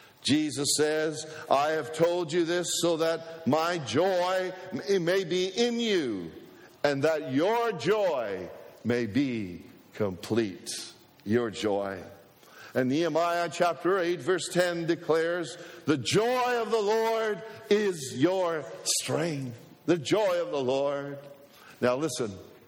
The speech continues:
I know as well as anybody that life is not always, is not always easy, but nevertheless, you and I can still experience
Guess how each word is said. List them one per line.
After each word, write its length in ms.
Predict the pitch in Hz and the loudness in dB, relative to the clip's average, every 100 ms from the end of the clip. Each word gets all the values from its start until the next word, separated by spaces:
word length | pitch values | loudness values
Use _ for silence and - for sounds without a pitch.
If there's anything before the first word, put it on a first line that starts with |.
| - - - - - - | -20 -20 -20 -20 -8 0
I 320 | 143 175 180 | 2 2 0
know 400 | 175 180 180 180 | 2 2 2 0
as 140 | 170 151 | -2 2
well 340 | 175 175 175 | 2 2 0
as 140 | 160 | 0
anybody 440 | 170 175 151 165 170 | 0 2 2 2 2
that 120 | 165 | 0
life 500 | 160 165 170 - - | 2 2 0 -4 -2
is 220 | 165 127 | 0 0
not 300 | 143 175 170 - | 2 2 0 2
always, 760 | 170 175 175 170 165 165 151 - - - - - | 2 2 0 0 0 -2 -4 -8 -12 -16 -20 -4
is 160 | 131 135 | -2 2
not 220 | 170 165 | 2 2
always 580 | 165 170 165 170 156 139 | 2 0 0 -2 -4 -4
easy, 500 | 143 139 120 147 135 123 113 - _ - - - | -2 -2 -2 -4 -4 -12 -16 -20 _ -20 -16 -4
but 140 | 120 | -2
nevertheless, 1040 | 110 135 135 131 131 139 123 - - - - - - - | 0 0 0 0 0 0 -4 -8 -10 -12 -16 -20 -20 -6
you 380 | 117 131 165 156 | 0 2 2 0
and 100 | 139 | 0
I 360 | 143 151 151 147 | 0 2 0 -2
can 180 | 151 | -2
still 580 | 135 - 156 180 180 165 | 0 0 2 2 2 -2
experience 880 | 160 - - - 160 151 156 143 | -2 -4 -4 0 0 2 -2 -2